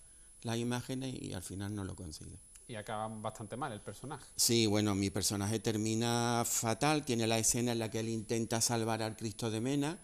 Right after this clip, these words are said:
Speaker 1: y solamente consigue salvar parte de, de un pie y de los dedos.
Speaker 2: Ujú.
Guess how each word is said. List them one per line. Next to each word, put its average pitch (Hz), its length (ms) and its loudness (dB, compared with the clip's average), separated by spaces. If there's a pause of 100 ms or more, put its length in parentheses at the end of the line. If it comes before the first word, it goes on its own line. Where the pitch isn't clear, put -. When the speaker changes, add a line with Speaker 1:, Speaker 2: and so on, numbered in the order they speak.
(400)
Speaker 1:
y 113 100 -2
solamente 113 460 2
consigue 110 440 -2
salvar 110 460 -2
parte 110 420 0
de, 110 360 0 (480)
de 110 180 0
un 110 140 0
pie 117 320 0
y 117 60 0
de 107 160 0
los 107 220 -2
dedos. 131 280 -4 (120)
Speaker 2:
Ujú. 113 340 -14